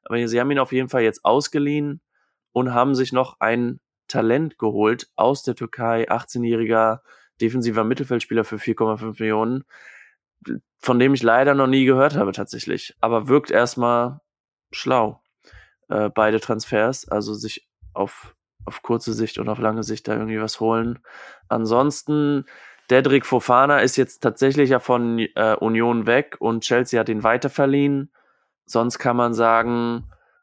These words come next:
Dragosin ist fest verpflichtet, über den hatten wir, hatten wir noch nicht bestätigt, glaub ich, ne, damals.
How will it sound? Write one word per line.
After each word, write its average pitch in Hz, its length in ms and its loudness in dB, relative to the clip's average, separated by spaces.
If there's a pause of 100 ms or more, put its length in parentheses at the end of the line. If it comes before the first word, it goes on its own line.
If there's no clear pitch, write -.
Dragosin 120 880 0
ist 131 160 -2
fest 127 240 -2
verpflichtet, 143 340 0
über 123 140 2
den 127 180 0
hatten 127 240 -2
wir, 127 160 2
hatten 120 160 -2
wir 123 80 -4
noch 120 120 -4
nicht 120 160 -8
bestätigt, 127 500 -6
glaub 143 220 -2
ich, 151 120 -4
ne, 147 220 -2
damals. 143 680 -4